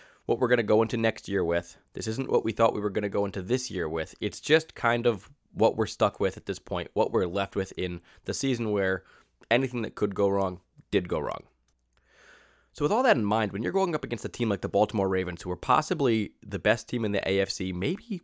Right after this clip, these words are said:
one of the best teams in the entire N F L, playing against a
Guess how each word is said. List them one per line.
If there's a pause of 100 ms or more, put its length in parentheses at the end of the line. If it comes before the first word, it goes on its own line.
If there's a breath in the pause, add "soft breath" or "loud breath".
one
of
the
best
teams
in
the
entire
N
F
L, (600)
playing
against
a